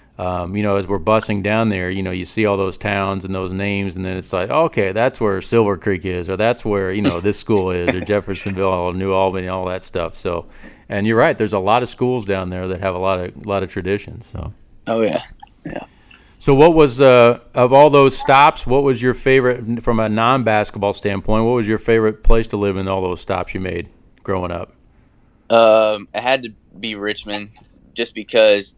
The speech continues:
Speaker 2: that's when I was, like, uh, a little bit older, and most of my friends that I, uh, that I'm, like, that are, like, my good friends are from Richmond.
Speaker 1: Yeah.
Speaker 2: So living there was really cool. Um, uh,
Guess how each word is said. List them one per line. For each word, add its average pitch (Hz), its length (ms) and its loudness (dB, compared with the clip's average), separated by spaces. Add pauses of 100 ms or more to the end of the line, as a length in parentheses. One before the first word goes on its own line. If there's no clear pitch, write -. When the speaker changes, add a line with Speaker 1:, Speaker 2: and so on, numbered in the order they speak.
(120)
Speaker 2:
that's 120 320 0
when 120 100 -10
I 107 140 -4
was, 104 180 -10
like, 98 340 -10
uh, 87 280 -8 (180)
a 95 60 -16
little 107 180 -10
bit 107 160 -8
older, 104 480 -10 (100)
and 95 480 -12 (380)
most 113 220 -8
of - 80 -16
my 110 160 -2
friends 104 400 -8
that 101 160 -2
I, 92 220 0
uh, 87 280 -4 (1300)
that 110 120 2
I'm, 107 100 0
like, 101 160 -4
that 107 120 -4
are, 101 80 -4
like, 101 180 -4
my 98 120 -8
good 101 260 -8
friends 104 300 -10
are 101 80 -6
from 107 260 -10
Richmond. 113 380 -8 (200)
Speaker 1:
Yeah. 87 280 -6 (460)
Speaker 2:
So 101 580 -2 (340)
living 117 320 -6
there 104 220 -4
was 101 160 -10
really 98 180 -8
cool. 98 400 -6
Um, 87 440 -8 (640)
uh, 87 440 -10